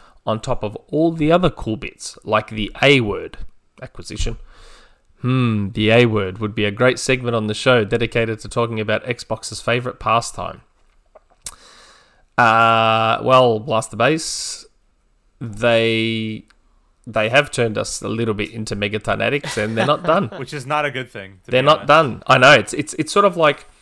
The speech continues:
Speaker 1: it's sort of like
Speaker 2: It's a,
Speaker 1: when
Speaker 2: it's a double-edged sword.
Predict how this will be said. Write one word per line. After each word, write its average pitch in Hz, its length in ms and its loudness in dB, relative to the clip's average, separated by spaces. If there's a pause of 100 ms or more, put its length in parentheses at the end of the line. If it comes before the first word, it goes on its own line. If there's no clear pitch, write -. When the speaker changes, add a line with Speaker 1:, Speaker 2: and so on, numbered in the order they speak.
(500)
Speaker 1:
it's - 120 -12
sort 175 120 -2
of 165 100 -6
like 147 100 2
Speaker 2:
It's - 80 -4
a, 139 40 0
Speaker 1:
when 151 180 -2
Speaker 2:
it's 175 180 -6
a - 60 -4
double-edged 190 520 -6
sword. 101 400 -18